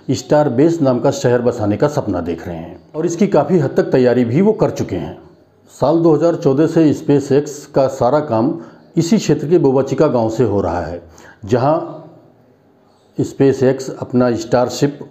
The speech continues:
अ, रॉकेट प्रोटोटाइप विकसित करती है और इसका परीक्षण करती आ रही है। आप SpaceX की सफलता, SpaceX जो इनकी कंपनी है, उसकी लोकप्रियता का अंदाज़ा इसी से लगा जा, लगा सकते हैं। SpaceX कई मौक़ों पर नासा को भी assist करती है। मतलब एलन मस्क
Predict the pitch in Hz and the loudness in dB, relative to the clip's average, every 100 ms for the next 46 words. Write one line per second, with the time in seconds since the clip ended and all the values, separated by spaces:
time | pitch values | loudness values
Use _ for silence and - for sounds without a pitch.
0 | - _ _ _ _ _ - 110 104 98 | -20 _ _ _ _ _ -8 -4 -2 0
1 | 120 131 143 - 131 117 123 120 110 101 | 0 0 -2 -2 -2 0 0 0 -2 -4
2 | 101 107 - 147 143 - 143 143 147 - | -4 -4 -2 0 -2 2 2 2 0 -8
3 | - 131 139 - 147 127 113 135 - 95 | -4 0 0 0 0 0 0 -2 0 -2
4 | 101 98 92 92 92 101 131 151 - 156 | -2 -2 0 -2 -4 -2 0 0 0 0
5 | 151 135 131 - 151 147 - 113 113 131 | 0 0 -2 0 0 0 -2 -2 0 -2
6 | - - - 117 - 139 147 147 - 120 | -4 -16 -4 -2 2 0 2 -2 0 2
7 | 127 135 127 117 123 139 95 117 - - | 2 2 0 0 2 2 2 -6 -14 -20
8 | - - 131 - 151 135 139 139 156 151 | -16 -6 -4 0 2 2 0 0 2 2
9 | 139 139 131 - 120 127 113 113 110 110 | 2 4 2 2 2 2 2 2 2 2
10 | 107 110 110 101 117 110 143 156 170 143 | 2 2 0 -4 -4 -2 2 2 2 2
11 | 147 - - 135 156 139 123 110 123 120 | 0 -2 -2 0 2 0 0 0 0 -2
12 | - - 117 123 127 139 127 120 160 170 | -10 -4 2 2 2 0 0 0 0 -2
13 | - 170 - 123 - 107 85 95 92 107 | -4 -2 0 -2 -2 -4 -4 -4 -2 0
14 | 147 185 - 131 143 170 123 139 - - | 0 0 0 0 2 2 2 0 -2 -10